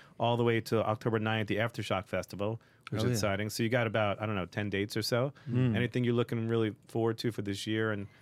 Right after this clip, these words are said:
Speaker 1: the rest of this year coming up?
Speaker 3: Yeah, I mean, I think,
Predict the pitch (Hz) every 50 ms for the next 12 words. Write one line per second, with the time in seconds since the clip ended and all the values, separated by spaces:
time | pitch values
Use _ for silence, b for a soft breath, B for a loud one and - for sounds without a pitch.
0 | - - - 104 104 101 104 - - 104 - - 117 110 107 - 110 107 107 113
1 | 127 135 - _ _ _ _ _ - 180 208 262 269 262 226 196 185 185 185 185
2 | 180 185 - 143 160 147 - - 190 185 170 - - -